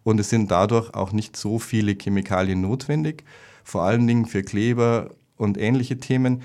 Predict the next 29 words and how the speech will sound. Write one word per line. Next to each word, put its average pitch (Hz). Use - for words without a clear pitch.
weil 98
ganze 101
Komponenten 101
direkt 110
eingebaut 90
worden 87
sind. 90
Die 92
Bäder 101
zum 98
Beispiel 92
sind 92
eine 92
komplette 92
Einheit. 85
Man 95
kennt's 98
vielleicht 92
noch 92
von 98
neunzehnhundertzweiundsiebzig, 95
da 87
war's 90
leider 95
Gottes -
voll 92
Plastik, 107
was 98
in, 101